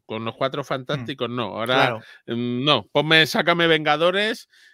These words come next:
Speaker 1: y aunque bueno, es verdad que luego los mutantes no tuvieron tanto lío y han seguido sacando mutantes en el Legendary, pero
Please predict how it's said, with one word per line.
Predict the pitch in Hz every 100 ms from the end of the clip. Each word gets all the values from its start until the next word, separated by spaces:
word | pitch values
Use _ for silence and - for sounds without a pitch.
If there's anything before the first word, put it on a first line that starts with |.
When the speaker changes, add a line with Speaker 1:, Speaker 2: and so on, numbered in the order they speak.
| -
Speaker 1:
y | 139 139
aunque | 143 139 143
bueno, | 160 196
es | 160
verdad | 165 196
que | 208 175
luego | 156 190
los | 185 165
mutantes | 180 139 147 165 175 190
no | 202 175
tuvieron | 156 131 123 123 113
tanto | 113 107 110
lío | 110 175 165 107
y | 107
han | 113
seguido | 131 120 120
sacando | 117 107 110 110
mutantes | 104 104 104 101 104 101
en | 98
el | 95 98
Legendary, | 95 92 110 143 101 _
pero | 90 78 80